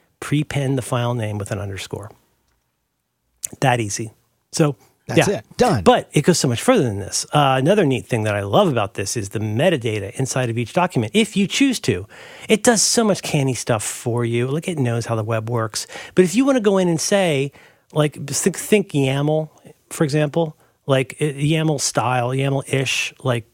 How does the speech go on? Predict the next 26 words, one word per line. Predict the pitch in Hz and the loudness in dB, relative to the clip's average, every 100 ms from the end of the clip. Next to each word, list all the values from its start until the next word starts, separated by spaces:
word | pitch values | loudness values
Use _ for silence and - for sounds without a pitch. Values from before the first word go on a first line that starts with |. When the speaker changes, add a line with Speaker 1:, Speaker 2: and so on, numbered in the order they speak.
| - | -6
Speaker 1:
uh, | 123 117 113 107 - - _ _ | -2 -2 -2 -4 -10 -20 _ _
what's | 127 | -4
that | 147 | -2
phrase | 139 117 | -2 -2
we | 120 | -2
use | 113 110 110 | -2 -4 -8
for, | - 110 113 110 113 | -4 -4 -2 -4 -4
um, | 113 113 113 _ _ _ - - _ _ _ _ | -6 -8 -12 _ _ _ -8 -8 _ _ _ _
pairs | - 117 110 104 | -6 -2 -2 -4
of | 95 | -8
values? | 104 - 113 104 101 104 101 - - | -12 -10 -8 -6 -6 -6 -8 -12 -10
Something | - 135 123 120 | -4 -4 -2 -2
colon | 123 117 110 | -2 -2 -4
something. | 107 117 104 - - | -4 -6 -8 -14 -8
What | 135 | -6
do | 120 | -6
you | |
call | - 107 | -6 -8
that? | 104 107 - _ _ _ _ _ | -8 -12 -14 _ _ _ _ _
Value | 139 131 | 0 0
pairs | 131 156 180 190 | 0 0 0 0
or | |
Speaker 2:
Ra-, | 185 | 0
Speaker 1:
something | 190 190 | 0 0
like | 190 | 0
that? | 190 196 175 | -2 -2 -6